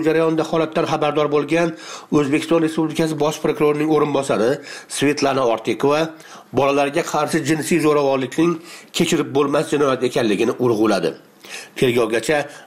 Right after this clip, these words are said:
dastlabki surishtiruvni olib borgan Asaka tuman I B tergovchisi Ozodlik bilan suhbatda tegajog'lik hodisasi yuz berganini tasdiqladi. Uning so'zlariga ko'ra, hodisa yuzasidan tergovgacha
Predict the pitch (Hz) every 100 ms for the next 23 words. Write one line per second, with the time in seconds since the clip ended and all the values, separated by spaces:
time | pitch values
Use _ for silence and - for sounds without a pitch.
0 | 165 123 - 147 - 180 185 170 156 143
1 | 131 135 127 127 139 139 139 - - 117
2 | - 127 127 - 131 131 156 156 - -
3 | - 143 139 139 135 135 120 104 - 160
4 | 170 165 - - - 135 131 117 110 123
5 | 113 - - 147 - 175 175 - - -
6 | 156 147 143 143 175 - 165 131 131 131
7 | 131 131 120 113 113 113 - 107 92 82
8 | - - - - - - 143 147 151 -
9 | 147 123 120 107 107 117 135 160 - -
10 | - - 117 117 143 139 147 151 170 180
11 | 170 - - - 151 127 147 147 160 170